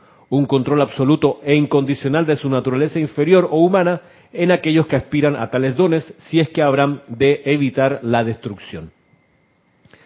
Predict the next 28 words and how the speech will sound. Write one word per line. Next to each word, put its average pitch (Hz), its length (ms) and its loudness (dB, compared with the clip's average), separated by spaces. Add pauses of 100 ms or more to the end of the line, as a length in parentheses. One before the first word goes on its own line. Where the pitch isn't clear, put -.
(260)
Las 127 300 0
almas 143 400 2
encarnadas 143 560 0
en 143 80 0
Egipto 185 320 -2
durante 147 300 2
su 160 180 -2
decadencia 160 560 2
no 151 180 6
eran 151 200 4
subdesarrolladas 175 800 -2
como 135 180 -2
las 135 140 -2
que 139 80 -8
encarnaron 135 560 -2 (340)
en 123 100 -2
las 143 140 0
civilizaciones 135 640 -2
de 135 60 0
los 120 100 0
desiertos 139 420 -2
del 117 80 -4
Sahara 135 540 -8 (500)
y 143 100 -4
Gobi. 147 400 4 (600)
Por 151 140 4
el 143 100 2
contrario, 120 640 0